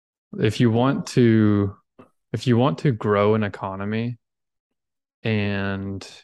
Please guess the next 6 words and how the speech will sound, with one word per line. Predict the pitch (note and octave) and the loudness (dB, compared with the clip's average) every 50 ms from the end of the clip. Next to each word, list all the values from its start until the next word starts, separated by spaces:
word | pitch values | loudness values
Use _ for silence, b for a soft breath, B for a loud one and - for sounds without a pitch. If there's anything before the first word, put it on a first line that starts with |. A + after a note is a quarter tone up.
| _ _ _ _ _ _ _ _ | _ _ _ _ _ _ _ _
you | - A2+ A2 | -2 0 2
want | G#2+ G#2 G#2 G#2 G#2+ - | 2 2 0 -2 -4 -6
to | - - G#2+ G2+ G2+ G2 G2 - - | -6 -4 -2 -2 -2 -2 -4 -6 -8
keep | - - G#2+ F#2+ - - | -8 -8 -8 -8 -8 -8
prices | - - G2+ G2 F#2+ F#2 - - A#2+ A#2 G#2+ | -6 -4 -4 -4 -4 -6 -8 -8 -8 -8 -8
stable, | - - - - G2 F#2+ F#2+ A#2+ B2 B2+ C3+ C3 - | -10 -8 -6 -6 -6 -4 -2 -2 -2 -2 -2 -4 -6